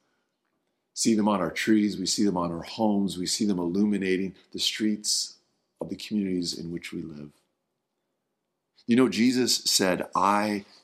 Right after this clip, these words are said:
am the light of the world."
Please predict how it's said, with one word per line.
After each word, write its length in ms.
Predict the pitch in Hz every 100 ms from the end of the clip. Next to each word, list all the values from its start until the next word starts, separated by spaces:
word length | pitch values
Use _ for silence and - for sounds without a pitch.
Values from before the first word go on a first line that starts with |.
| -
am 340 | 92 87 85 82 -
the 100 | 87
light 580 | 80 85 92 87 - - _ _ _ _ _ _ _ _ -
of 140 | 82
the 80 | 85
world." 440 | 80 78 78 -